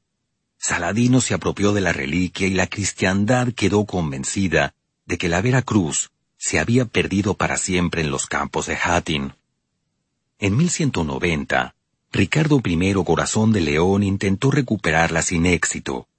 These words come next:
y pronto empezaron a circular todo tipo de leyendas sobre su paradero. Se dijo que los templarios la habían quemado, y tres siglos más tarde los habitantes de Constantinopla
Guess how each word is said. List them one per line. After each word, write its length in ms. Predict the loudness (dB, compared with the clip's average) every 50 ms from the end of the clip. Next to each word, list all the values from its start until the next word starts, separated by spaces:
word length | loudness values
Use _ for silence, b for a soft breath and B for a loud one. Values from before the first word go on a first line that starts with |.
| _ _ _ _ _ _ _ -4
y 100 | -4 -2
pronto 400 | 2 4 4 4 4 4 4 2
empezaron 560 | 2 2 0 0 0 0 0 2 2 0 0
a 40 | -2
circular 600 | -4 -6 -6 -6 -4 -2 0 2 2 2 0 -2
todo 460 | _ -2 0 2 2 4 4 2 0
tipo 340 | 0 -2 -2 -2 -2 -2 -2
de 80 | -2
leyendas 540 | -2 -4 -4 -4 -4 -4 -4 -4 -4 -6 -4
sobre 260 | -4 -4 -4 -4 -4
su 140 | -6 -6 -4
paradero. 600 | -4 -2 -2 -2 -2 -2 -4 -2 -4 -6 -6 _ _ _ _ _ _ _ _ _ _ _ _ _ _ _ _ -12
Se 200 | -8 -8 -6 -2
dijo 360 | -2 -2 0 0 0 0 0
que 100 | 0 -2
los 160 | -2 -2 -2
templarios 640 | -2 -4 -4 -2 0 2 2 2 2 2 0 0
la 80 | 0 -2
habían 300 | -2 0 0 0 0 0
quemado, 600 | 0 0 2 4 4 4 4 2 2 0 -2 -6 _ _ _ _
y 140 | -2 -2 0
tres 180 | 2 2 2 2
siglos 340 | 2 0 0 0 0 0 0
más 200 | 0 -2 -2 0
tarde 480 | 2 2 4 4 2 0 -4 -4 -4
los 180 | -2 -2 -2 -2
habitantes 520 | -2 -2 -2 -2 0 0 2 2 2 2
de 100 | 2 0
Constantinopla 1040 | 0 0 -4 -2 -4 -4 -4 -4 -4 -2 0 2 2 2 0 0 -2 -2 -2 -2